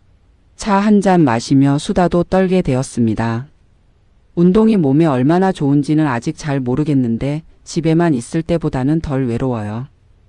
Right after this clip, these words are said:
무릎과 허리를 위해 하는 작은 운동이 마음을 지켜주는 시간이 되기도 한 거죠. 여러분께도 오늘 아주 작은 실천 세 가지를 제안 드릴게요.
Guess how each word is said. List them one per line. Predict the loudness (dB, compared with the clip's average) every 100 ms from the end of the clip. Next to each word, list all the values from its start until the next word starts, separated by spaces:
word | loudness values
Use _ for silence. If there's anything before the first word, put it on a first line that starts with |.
| _ _ _ _
무릎과 | -2 0 0 2 2
허리를 | 2 2 4 2
위해 | 2 0
하는 | 0 2 0
작은 | 0 -2 2 2
운동이 | 2 2 0 0 -4 _
마음을 | -4 0 2 2 2
지켜주는 | -4 -2 -2 0 0
시간이 | 0 -2 0 2 0
되기도 | -2 -4 -2
한 | 0 0
거죠. | -2 -6 -8 -10 -14 _ _ _ _ _ _ _
여러분께도 | -2 2 2 2 0 0 0 0
오늘 | 2 2 2
아주 | -2 -4 -6
작은 | -6 -6 -2 -2
실천 | -2 -6 -2 -2 -2
세 | -4 -2
가지를 | -2 -2 -4 -4
제안 | -4 -2 -2
드릴게요. | -2 -8 -8 -10 -8